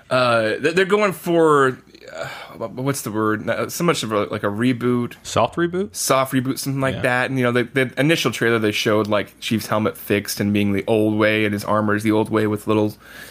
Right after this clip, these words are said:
Speaker 1: few things different here and there, like the
Speaker 2: Mm-hmm.
Speaker 1: one one seven and all that, which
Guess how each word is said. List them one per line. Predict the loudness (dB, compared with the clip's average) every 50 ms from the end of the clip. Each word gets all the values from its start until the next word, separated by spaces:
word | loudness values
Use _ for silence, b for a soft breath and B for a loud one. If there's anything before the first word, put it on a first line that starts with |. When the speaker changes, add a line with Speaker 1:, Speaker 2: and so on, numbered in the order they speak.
| B B
Speaker 1:
few | -4 0 0 0
things | 2 0 0 0 0 -2 -2 -4
different | -6 -4 -4 -6 -4 -2
here | -2 -2 0
and | 0 0 0
there, | 2 2 2 2 0 0
like | 0 -2 -2 -2
the | -2
Speaker 2:
Mm-hmm. | -2 -2
Speaker 1:
one | -2
one | -2 -2 -2
seven | -2 0 0 2 2 2
and | 2 2
all | 2 2
that, | 2 0 0 0 -2 -2 -2
which | -2 -2 -2 -2 -4 -6 -6 -8